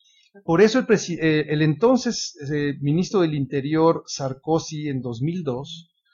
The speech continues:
presenta una solicitud a Chirac, presidente francés,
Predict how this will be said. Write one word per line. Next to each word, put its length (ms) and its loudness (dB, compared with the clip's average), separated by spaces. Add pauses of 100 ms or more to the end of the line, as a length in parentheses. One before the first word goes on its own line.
(460)
presenta 600 2
una 260 4
solicitud 600 -2
a 60 4
Chirac, 480 -4
presidente 800 -6
francés, 640 -10